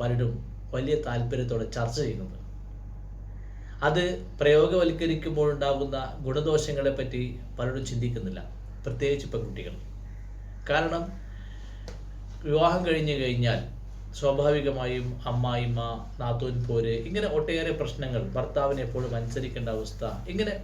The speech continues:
ഒട്ടേറെ പ്രയാസങ്ങൾ ജീവിതത്തിൽ ഉണ്ടാകുന്നെന്ന കാരണം കൊണ്ട്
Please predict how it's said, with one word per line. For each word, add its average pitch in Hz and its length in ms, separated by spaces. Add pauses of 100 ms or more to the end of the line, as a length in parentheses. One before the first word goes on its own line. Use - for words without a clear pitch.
(100)
ഒട്ടേറെ 170 380
പ്രയാസങ്ങൾ 156 920 (260)
ജീവിതത്തിൽ 131 340
ഉണ്ടാകുന്നെന്ന 120 580
കാരണം 110 360
കൊണ്ട് 104 200